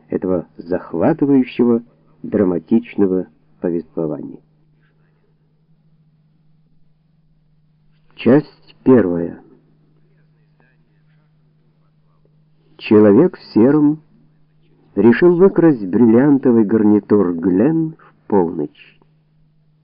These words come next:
Если, конечно, драгоценности остались бы в квартире и в сейфе,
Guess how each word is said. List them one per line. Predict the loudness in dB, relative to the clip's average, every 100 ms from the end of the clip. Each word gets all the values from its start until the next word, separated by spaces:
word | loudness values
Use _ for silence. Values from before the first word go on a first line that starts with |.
| _ _ _ _
Если, | 0 0 0 -2
конечно, | 0 0 0 0 -2
драгоценности | 0 0 -2 -2 0 0 0 -2
остались | -4 -4 -4 -4 -4
бы | -6
в | -8
квартире | -8 -8 -8 -2 0 0
и |
в | 0
сейфе, | 0 0 -2 -12